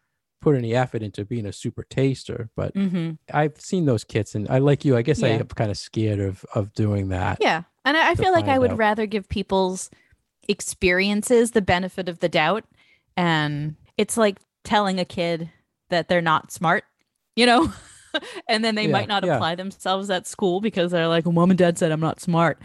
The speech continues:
Speaker 2: Like, why burden someone with an extra little thing that you don't really need to, <laughs> I guess?
Speaker 1: Yeah. Well, you mentioned earlier that it doesn't necessarily mean that someone in the business is a super taster. And that was kinda my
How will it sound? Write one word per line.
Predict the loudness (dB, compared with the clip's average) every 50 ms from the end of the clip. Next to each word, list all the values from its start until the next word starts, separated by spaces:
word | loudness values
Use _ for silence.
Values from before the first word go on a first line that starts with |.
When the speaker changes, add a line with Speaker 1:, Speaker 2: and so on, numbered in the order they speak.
| -8 -2
Speaker 2:
Like, | 0 0 0 0
why | 0 2 4 4 6 4 4 2 0 -2 -4 -6 -8 -8 -6
burden | -2 0 0 0 0 -4 -6 -8 -10
someone | -10 -8 -8 -6 -4 -4 -4 -4 -4 -6 -8 -12 -12 _
with | -2 0 0 0 -2 -4 -4
an | -4 -4 -2 0
extra | -2 -2 -4 -6 -6 -2 0 2 2 2 0 -2 -4 -8 _ _ _ _ _ _ 0
little | 2 4 4 4 4 2
thing | 2 2 2 2 0 -2 -2
that | -2 -2 -2 -4 -10 _ _ _
you | -2 -2
don't | 2 4 2 2 2 2
really | 0 0 0 0 -2 -4
need | -4 -4 -6 -6
to, | -8 -6 -4
<laughs> | -4 -4 -2 -2 -2 -4 -2 -2
I | -4 -6
guess? | -6 -8 -12 -12 -14 -14 -14 -14 -14 -4 0
Speaker 1:
Yeah. | 0 0 0 -2 -8 -20 _ _ _ _ 2
Well, | 4 4
you | 4 4 2 2
mentioned | 4 4 2 2 0 -2 -2 0 2
earlier | 2 4 4 4 4
that | 2 2
it | 2 2
doesn't | 2 2 2 0 -2 0
necessarily | 0 0 0 0 2 2 4 4
mean | 6 6 6 6 6 6 4
that | 4 4 2 2 -2 _ -12
someone | -6 -2 0 0 2 2 0 -2 _ _ 0
in | 2 4 4 4 4
the | 2 2
business | 2 4 4 4 4 2 0 -4 -6 -6 -8 -10 -8 -4
is | 0 0 2 2 0
a | -2
super | -6 -8 -10 -8 -6 -4 -4 -2 -4 -4
taster. | -2 0 0 0 0 -2 -4 -4
And | -2 0
that | 0 0
was | -2 -4
kinda | -6 -4 -2 -2 0 0
my | 0 0 -2 -2